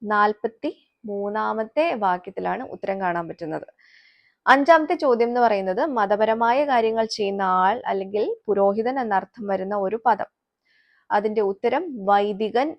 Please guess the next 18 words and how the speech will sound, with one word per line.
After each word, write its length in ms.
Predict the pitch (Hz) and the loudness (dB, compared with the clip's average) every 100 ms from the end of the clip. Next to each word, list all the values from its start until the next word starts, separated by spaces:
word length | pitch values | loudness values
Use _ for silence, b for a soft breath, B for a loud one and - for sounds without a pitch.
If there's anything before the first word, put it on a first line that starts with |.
| - | -10
എന്നുള്ളതാണ്. 680 | 190 180 180 180 170 202 339 | -6 -2 -2 -2 -4 -2 -2
മത്തായി 480 | 226 196 214 220 | -2 -2 2 2
ഇരുപത്തിരണ്ടിന്റെ 800 | 233 196 202 226 214 180 190 220 | 2 -2 -2 -2 -2 -2 -6 -6
മുപ്പത്തിയഞ്ചിലാണ് 1160 | 277 214 _ 214 _ 247 - 208 226 262 220 190 | -4 -8 _ -8 _ -6 -6 -6 -6 -4 -4 -4
നമുക്കിത് 360 | 214 185 190 190 | -6 -8 -6 -6
കാണാൻ 320 | 180 170 180 | -4 -6 -8
പറ്റുന്നത് 380 | 190 - - - | -12 -12 -10 -6
കേട്ടോ. 320 | 247 - - _ _ b b b b - | -2 0 -2 _ _ b b b b 2
അപ്പൊ 160 | 302 | 4
ഇതായിരുന്നു 640 | 294 294 277 254 262 277 | 8 10 10 8 4 2
ഇന്നത്തെ 540 | 269 214 196 202 - - | 2 0 -4 -4 -4 -4
ഉത്തരങ്ങളൊക്കെ. 880 | 196 _ 214 220 220 165 _ 240 466 _ b b - | -6 _ -4 -2 -2 -4 _ -2 -2 _ b b 2
കറക്റ്റ് 280 | 233 240 269 | 2 4 4
ആയിട്ട് 180 | 269 277 | 4 2
ഉത്തരം 300 | 254 254 247 | 2 2 0
അയച്ച 260 | 214 220 | -2 -4
എല്ലാവർക്കും 640 | 233 190 190 190 208 254 | -4 0 -2 -2 -6 -8
കൺഗ്രാറ്റുലേഷൻസ്. 1000 | 262 202 185 196 202 208 185 - 415 508 | -6 -8 -2 -2 -2 -4 -6 -4 -8 -8